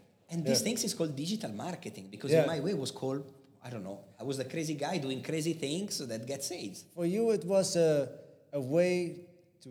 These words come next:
Speaker 2: get result.
Speaker 1: Yeah, yeah. How to get more sales online.
Speaker 2: Yeah.
Speaker 1: This is how I used to call it
Speaker 2: Yeah.
Speaker 1: in, uh, in, in, at,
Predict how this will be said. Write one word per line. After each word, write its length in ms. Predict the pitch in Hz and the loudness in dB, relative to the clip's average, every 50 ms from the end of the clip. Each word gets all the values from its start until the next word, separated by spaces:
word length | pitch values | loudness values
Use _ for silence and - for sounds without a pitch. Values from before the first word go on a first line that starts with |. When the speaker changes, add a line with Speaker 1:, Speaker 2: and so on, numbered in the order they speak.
| 113 - | -6 0
Speaker 2:
get 260 | 147 147 151 147 127 | 2 2 2 2 -2
result. 520 | 131 120 - - 117 107 98 85 - - - _ _ _ | -8 -8 -8 -10 -10 -10 -10 -10 -12 -18 -20 _ _ _
Speaker 1:
Yeah, 120 | - - - - - _ _ _ _ _ _ _ _ _ - | -16 -16 -16 -18 -20 _ _ _ _ _ _ _ _ _ -20
yeah. 80 | 180 202 - _ _ _ _ _ - | -20 -20 -20 _ _ _ _ _ -14
How 80 | 165 | -12
to 100 | 156 - | -10 -8
get 200 | 160 151 151 151 | -6 -6 -4 -2
more 160 | 175 165 160 156 | -2 -2 -2 -2
sales 320 | - - 156 160 165 151 | -4 -4 -4 -4 -4 -4
online. 260 | 147 139 139 143 156 202 | -4 -4 -4 -2 0 0
Speaker 2:
Yeah. 120 | 233 180 - - - | 2 0 0 -2 -6
Speaker 1:
This 160 | 160 156 151 | -8 -8 -8
is 40 | 131 - | -8 -8
how 180 | 127 127 120 | -6 -4 -4
I 80 | 117 120 | -2 -2
used 200 | 123 123 120 - | -2 -4 -6 -6
to 40 | 143 | -8
call 260 | 127 - - 143 139 139 | -10 -8 -6 -4 -2 -2
it 200 | 127 - - - - - - - | -4 -4 -8 -12 -14 -18 -12 -2
Speaker 2:
Yeah. 240 | 135 151 175 160 143 | 2 4 6 6 6
Speaker 1:
in, 60 | 147 | 4
uh, 220 | 143 135 135 131 131 | 2 2 2 0 0
in, 100 | 131 131 | -2 -2
in, 260 | 127 127 127 127 123 | -4 -4 -6 -6 -8
at, 140 | 123 123 | -8 -10